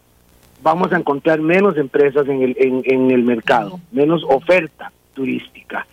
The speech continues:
Speaker 1: Para el otro año ya nosotros vemos una gran demanda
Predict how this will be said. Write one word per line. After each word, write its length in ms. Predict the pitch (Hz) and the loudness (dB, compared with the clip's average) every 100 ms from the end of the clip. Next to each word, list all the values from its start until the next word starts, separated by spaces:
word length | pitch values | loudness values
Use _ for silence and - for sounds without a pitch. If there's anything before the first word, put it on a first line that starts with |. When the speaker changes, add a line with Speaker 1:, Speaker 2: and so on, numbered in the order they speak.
| - - _ _ | -20 -20 _ _
Speaker 1:
Para 220 | 143 147 147 | 0 2 4
el 80 | |
otro 340 | 170 175 196 190 | 2 2 2 2
año 240 | 180 196 | 2 0
ya 160 | 165 156 | 0 0
nosotros 480 | 156 165 - 175 156 | 0 -2 -2 -2 2
vemos 320 | 156 160 151 | 2 2 -2
una 260 | 151 156 165 | 0 2 2
gran 300 | 156 160 160 | 2 0 2
demanda 560 | 156 147 170 170 - | 0 2 0 -4 -14